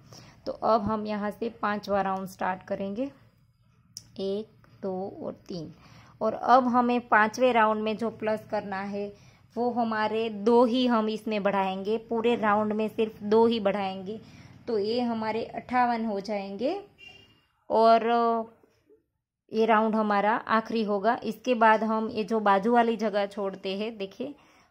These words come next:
चोली के जो ये बाजू वाली जगह है, इसका होल छोड़ते हैं, आर्म होल, तो इसकी जगह हम छोड़ेंगे। तो ये हमारा चोली का आखिरी राउंड है।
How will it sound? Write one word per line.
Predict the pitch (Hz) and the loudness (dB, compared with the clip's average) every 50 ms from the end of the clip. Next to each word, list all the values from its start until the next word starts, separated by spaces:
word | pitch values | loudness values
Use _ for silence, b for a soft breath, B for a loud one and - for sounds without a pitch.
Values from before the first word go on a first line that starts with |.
| _ - | _ -6
चोली | 208 208 202 208 214 | -6 -4 -4 -4 -6
के | 208 - 220 208 | -6 -6 -6 -4
जो | - 220 214 | -4 -4 -4
ये | 214 220 220 | -2 -2 0
बाजू | 202 196 196 190 202 220 | 2 2 2 2 0 0
वाली | 220 208 202 208 | 0 0 -2 -2
जगह | 190 208 196 185 190 190 | -4 -4 -2 0 0 0
है, | 196 196 196 202 | 0 0 -4 -4
इसका | 196 - - 202 | -8 -8 -6 -2
होल | 208 196 185 190 196 202 208 202 | 0 2 4 4 4 4 2 0
छोड़ते | 202 - 208 190 190 190 - 190 190 | -2 -2 -2 0 0 -2 -4 -4 -4
हैं, | 196 185 | -4 -4
आर्म | 190 190 190 185 185 | -4 -2 -2 -2 -2
होल, | 180 175 185 196 226 254 | -2 0 0 -2 -2 -4
तो | 240 - 269 269 | -8 -8 -8 -8
इसकी | 226 196 185 - - 226 | -8 -8 -10 -10 -10 -10
जगह | 196 - 208 180 196 190 | -6 -6 -4 -2 -2 -2
हम | 190 185 185 185 | -2 -4 -6 -10
छोड़ेंगे। | - - 185 180 180 185 185 202 196 | -8 -8 -6 -6 -6 -6 -6 -8 -8
तो | 202 - 185 | -8 -8 -6
ये | 185 185 185 185 | -4 -4 -4 -2
हमारा | 190 185 185 185 185 185 208 240 262 B B B B B B B B - | -4 -4 -4 -4 -4 -2 -4 -4 -6 B B B B B B B B -4
चोली | - 196 190 185 190 | -2 0 0 -2 -4
का | 185 - 202 208 226 269 285 254 - - _ _ _ _ _ _ _ _ _ _ - | -4 -2 0 0 0 0 -4 -8 -12 -16 _ _ _ _ _ _ _ _ _ _ -2
आखिरी | 196 190 190 - 196 208 196 | -2 -2 -2 -4 -8 -4 -2
राउंड | 196 185 185 185 185 196 | -2 -2 -2 -2 -2 -4
है। | 208 247 277 - | -4 -4 -6 -6